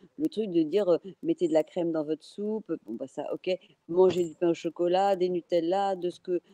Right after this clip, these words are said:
enfin, tout ce qui est, tout était, heu, heu, un peu,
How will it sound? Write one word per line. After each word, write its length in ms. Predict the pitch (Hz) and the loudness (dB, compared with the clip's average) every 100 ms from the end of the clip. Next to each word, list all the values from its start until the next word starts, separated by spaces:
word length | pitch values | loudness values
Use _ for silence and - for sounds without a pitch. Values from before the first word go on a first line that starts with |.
| _ | _
enfin, 100 | 170 - | -6 -6
tout 120 | 247 | -12
ce 100 | - | -6
qui 100 | 240 | -4
est, 80 | 220 _ | -4 _
tout 120 | - - | -20 -12
était, 440 | 220 - 240 233 196 | -12 -6 -2 2 4
heu, 180 | 175 - 180 _ - | 2 0 -10 _ -20
heu, 80 | - _ _ - _ _ _ | -20 _ _ -20 _ _ _
un 100 | - | -8
peu, 640 | 202 226 240 226 202 170 | -6 -2 0 0 0 -2